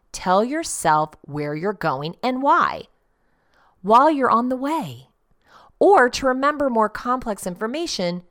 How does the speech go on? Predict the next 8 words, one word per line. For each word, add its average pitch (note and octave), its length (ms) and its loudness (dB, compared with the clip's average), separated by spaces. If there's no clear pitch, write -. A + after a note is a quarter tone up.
try F#3 260 -2
explaining G3+ 800 -6
it - 300 -8
to A3 100 -8
someone D3 420 -6
else. - 520 -10
Varied A3 580 2
repetition. - 840 -8